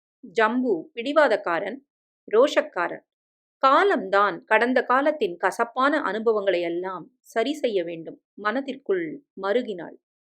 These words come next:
அகிலாவின் வலது இடுப்பில் குத்தல் வலி தொடங்கி தொடர்ந்து தீவிரமாகியது.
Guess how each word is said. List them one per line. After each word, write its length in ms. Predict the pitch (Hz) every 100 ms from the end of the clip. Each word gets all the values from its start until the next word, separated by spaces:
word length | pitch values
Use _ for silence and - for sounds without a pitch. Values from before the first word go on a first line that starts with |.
| _ _ _ _ _ _ _ _ - 254
அகிலாவின் 680 | 254 403 403 277 220 175 156
வலது 360 | 202 226 294 294
இடுப்பில் 680 | 202 185 - 226 170 151 -
குத்தல் 420 | - 285 277 349 294
வலி 240 | 196 170
தொடங்கி 580 | 180 180 196 196 226 _ -
தொடர்ந்து 600 | 190 208 220 233 277 - 262
தீவிரமாகியது. 760 | 269 254 185 170 170 180 143